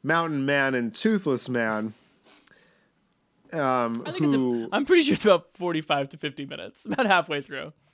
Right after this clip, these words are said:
Speaker 1: I thought it was earlier than that.
Speaker 2: No.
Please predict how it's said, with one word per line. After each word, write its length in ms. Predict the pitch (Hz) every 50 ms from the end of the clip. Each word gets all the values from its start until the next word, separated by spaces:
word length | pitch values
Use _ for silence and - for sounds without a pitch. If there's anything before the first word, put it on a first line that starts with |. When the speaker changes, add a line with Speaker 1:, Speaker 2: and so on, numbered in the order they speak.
| _ _ _ _ _ _ _ _ _ _ _ _ _ _ _ _ _ _ _ _ _ _ _ _ _ _ _ -
Speaker 1:
I 100 | 262 330 381
thought 120 | 392 403
it 60 | 311
was 160 | 285 262 214
earlier 340 | 254 247 226 190 151 135 123
than 180 | 107 113 110 107
that. 320 | 104 104 104 - - - - _ _ _ -
Speaker 2:
No. 200 | 143 135 131 135